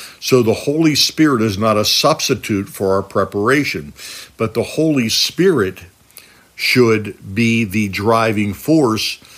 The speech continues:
in what we're doing and how we're doing it. You know, we just came back from a trip from the Ukraine. As you listen to this,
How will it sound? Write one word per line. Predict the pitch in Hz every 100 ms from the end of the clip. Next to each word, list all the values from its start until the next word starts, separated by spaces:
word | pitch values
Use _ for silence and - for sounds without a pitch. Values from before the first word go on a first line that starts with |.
| - - _ -
in | 117 110 107 - 104
what | 123 123
we're | 123 113
doing | 95 110 110 113 120 -
and | 113 107
how | - 98 98 101
we're | 117 113
doing | 120 151 131
it. | 78 - _ - - - - - _
You | -
know, | 107 107
we | 107 117
just | 107 120 -
came | 123 120
back | 104 101 117
from | - 117 113
a |
trip | 107 - 113 -
from | - 120
the | 120
Ukraine. | 135 151 - 98 90
As | 90 87
you | 113
listen | 110 127 135 123
to | 117
this, | 123 147 - -